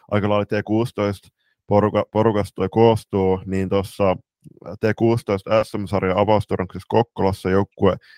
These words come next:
tämän T kuusitoista joukkueen päävalmentaja sanoi, että on ollut kyllä tosi, äh, hyviä pelejä myös nämä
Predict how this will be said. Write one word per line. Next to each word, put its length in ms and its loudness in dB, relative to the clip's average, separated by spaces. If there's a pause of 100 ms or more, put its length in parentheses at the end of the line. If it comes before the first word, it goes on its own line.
(140)
tämän 160 0
T 20 0 (140)
kuusitoista 520 2
joukkueen 500 -2 (220)
päävalmentaja 800 0 (540)
sanoi, 360 2
että 160 -4
on 120 2
ollut 220 -2
kyllä 140 0
tosi, 340 -2 (260)
äh, 60 -8 (400)
hyviä 240 4
pelejä 360 0
myös 320 -4
nämä 380 -2